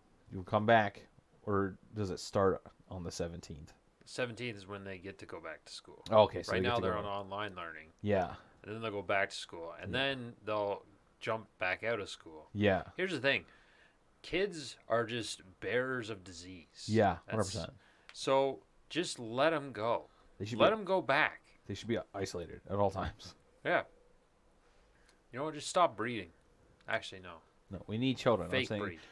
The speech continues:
Speaker 1: we have to create a learning and nurturing pod, and then the, you give birth to the child, and then you put the child in the pod.
Speaker 2: Just right into the pod?
Speaker 1: And it
Speaker 2: You
Speaker 1: takes care of the child and teaches it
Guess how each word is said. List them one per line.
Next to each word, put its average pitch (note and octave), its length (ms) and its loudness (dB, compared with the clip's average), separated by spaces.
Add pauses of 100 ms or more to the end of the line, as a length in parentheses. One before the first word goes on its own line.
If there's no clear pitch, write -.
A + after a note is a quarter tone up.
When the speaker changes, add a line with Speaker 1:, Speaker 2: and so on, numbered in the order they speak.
(180)
Speaker 1:
we B2 280 6
have C#3 240 6
to E3 80 -4
create C3 520 4
a G#2+ 200 -2
learning A2+ 680 -2 (400)
and A2+ 220 0
nurturing A2 640 2
pod, G2 720 4 (880)
and G2+ 120 0
then F#2 300 -2
the, F#2 100 -2
you F#2 180 -2
give F#2 260 2
birth G#2 260 4
to - 80 -16
the G2 80 0
child, E2+ 540 0 (480)
and F2+ 100 -6
then F2+ 100 -2
you F2+ 80 -2
put - 200 0
the G2+ 80 0
child F2+ 400 4
in F2 100 -4
the F2+ 60 -6
pod. F2+ 460 6
Speaker 2:
Just D2+ 100 -10
right G#2 200 -4
into G#2 220 -10
the G2 80 -10
pod? A2+ 380 2
Speaker 1:
And G#2 160 6
it G#2 100 6
Speaker 2:
You - 40 -20
Speaker 1:
takes - 360 4
care C#3+ 300 8
of A#2+ 80 6
the G2 100 2
child E2+ 400 2
and F2 160 0
teaches G#2 420 -4
it E2+ 200 0